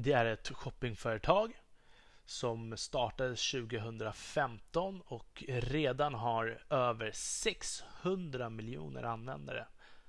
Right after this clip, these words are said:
Och de är endast under konkurrenten Alibaba. Och jag tror att Tencent,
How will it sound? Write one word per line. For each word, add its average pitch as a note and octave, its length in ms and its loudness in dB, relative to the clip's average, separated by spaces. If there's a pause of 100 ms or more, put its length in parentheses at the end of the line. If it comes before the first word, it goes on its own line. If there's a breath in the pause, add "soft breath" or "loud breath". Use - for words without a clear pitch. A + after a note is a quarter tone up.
(480 soft breath)
Och G#2+ 600 -2 (840 soft breath)
de C#3+ 440 4
är A#2+ 320 4 (880)
endast D#3 800 6 (100)
under B2 760 4
konkurrenten A2 1040 0 (120)
Alibaba. A2+ 960 2 (680 loud breath)
Och A#2 240 -4
jag A#2+ 100 0
tror C3 160 -2
att - 220 -10
Tencent, D3+ 800 -4